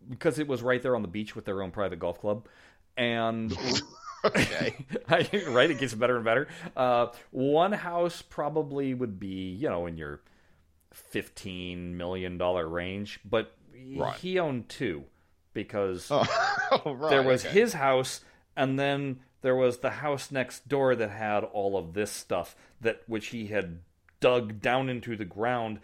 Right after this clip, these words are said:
Speaker 1: to build the subterranean, Mediterranean-looking facade that housed all of this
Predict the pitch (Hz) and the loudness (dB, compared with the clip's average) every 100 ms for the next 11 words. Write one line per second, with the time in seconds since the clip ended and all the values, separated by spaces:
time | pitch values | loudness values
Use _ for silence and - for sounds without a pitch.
0 | - _ - 110 101 120 107 101 - 117 | -18 _ -10 -6 0 2 2 -4 -2 -4
1 | 98 - 107 104 101 101 98 95 98 98 | -4 -8 -6 -6 -4 -4 -6 -4 -2 -2
2 | 95 107 98 95 92 90 90 90 - 101 | -4 -6 -6 -6 -8 -8 -10 -10 -6 -6
3 | 95 98 92 90 - - _ - 123 - | -4 -6 -6 -12 -16 -20 _ -6 -4 -2
4 | 120 104 95 87 92 90 92 90 80 87 | 0 0 0 -2 -6 -4 -4 -4 -6 -8
5 | 78 76 80 - | -8 -10 -10 -10